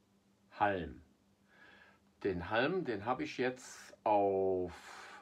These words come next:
Maß gebracht, das heißt also auf den Durchmesser vom, äh, Gesenk.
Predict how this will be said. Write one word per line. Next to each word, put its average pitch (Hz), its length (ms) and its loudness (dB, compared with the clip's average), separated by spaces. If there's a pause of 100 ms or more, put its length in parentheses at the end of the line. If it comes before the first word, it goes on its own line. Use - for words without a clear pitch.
(680)
Maß 117 400 2
gebracht, 139 440 2
das - 160 -6
heißt 120 440 2 (120)
also 98 240 -2
auf 95 280 -4 (120)
den 92 440 -2 (360)
Durchmesser 135 1200 -2 (1500)
vom, 127 720 10
äh, 113 300 8 (840)
Gesenk. 131 640 6